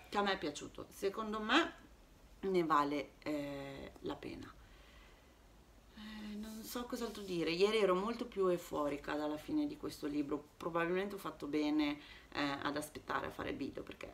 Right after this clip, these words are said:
penso che sennò ieri ne avrei parlato solo come se fosse u-,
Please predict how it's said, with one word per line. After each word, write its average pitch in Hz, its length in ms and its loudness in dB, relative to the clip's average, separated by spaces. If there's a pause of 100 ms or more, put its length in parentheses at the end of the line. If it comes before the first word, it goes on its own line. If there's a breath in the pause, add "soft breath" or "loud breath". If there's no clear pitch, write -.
penso - 340 -8
che - 100 -12
sennò 151 220 -4
ieri 147 340 -2
ne 131 140 -2
avrei 139 200 -4
parlato 139 460 -6
solo 143 240 -6
come 143 380 -6
se - 160 -10
fosse - 560 -8 (340)
u-, - 160 -6